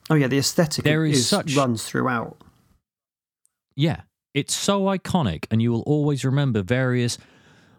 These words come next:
Speaker 2: ways that things looked, and it's always stood out great.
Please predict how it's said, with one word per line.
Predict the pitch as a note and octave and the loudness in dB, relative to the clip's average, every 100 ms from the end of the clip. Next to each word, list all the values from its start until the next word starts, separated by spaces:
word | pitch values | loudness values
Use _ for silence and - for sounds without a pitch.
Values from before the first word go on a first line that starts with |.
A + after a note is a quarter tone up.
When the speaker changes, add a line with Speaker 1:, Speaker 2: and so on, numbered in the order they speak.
| _ | _
Speaker 2:
ways | G2 G#2+ B2+ A#2+ A#2 A2 | -2 0 0 0 0 -2
that | A#2+ - | -4 -2
things | B2 A2+ A2 | -2 0 0
looked, | G2+ B2 - - | 0 -2 -2 -2
and | A2 | -2
it's | G2+ | 2
always | D3 C3+ B2 | 0 0 -2
stood | - C#3+ | 0 0
out | A#2 A2 F#2 | 0 -2 -2
great. | C#3+ A2+ - | -2 -2 -6